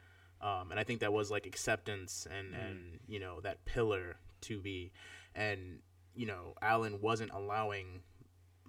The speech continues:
Speaker 1: that standalone to just be Charlie's. Like, you know, "I have you here and love of my life and all that, but, you know, I need more than just you." Um, and so I have to wonder if, if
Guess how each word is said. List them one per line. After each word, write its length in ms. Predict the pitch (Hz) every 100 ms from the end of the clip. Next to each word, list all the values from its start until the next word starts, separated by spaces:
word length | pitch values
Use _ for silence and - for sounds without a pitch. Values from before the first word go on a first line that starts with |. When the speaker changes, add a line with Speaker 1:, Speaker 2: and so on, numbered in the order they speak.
| 101
Speaker 1:
that 240 | 104 104 -
standalone 640 | - 113 113 107 101 98
to 100 | -
just 200 | 104 -
be 100 | 101
Charlie's. 520 | - 135 127 - -
Like, 260 | - - 57 76
you 120 | 87
know, 120 | 95
"I 80 | 101
have 300 | 95 139 143
you 80 | 113
here 320 | 104 107 98
and 120 | 98 98
love 120 | 113
of 60 |
my 100 | 110
life 300 | 104 110 107
and 80 | 98
all 140 | 107 104
that, 280 | 87 85 -
but, 200 | 95 90 - - - - - - -
you 100 | 107
know, 120 | 98
I 100 | 104
need 160 | 107 104
more 240 | 110 117
than 160 | 107 98
just 220 | 90 -
you." 300 | 92 - - - - - - - - - _ - -
Um, 320 | 92 87 85
and 80 | 95
so 80 | 107
I 60 |
have 120 | 101 -
to 60 |
wonder 300 | 107 107 98
if, 140 | 98 -
if 500 | 101 - - -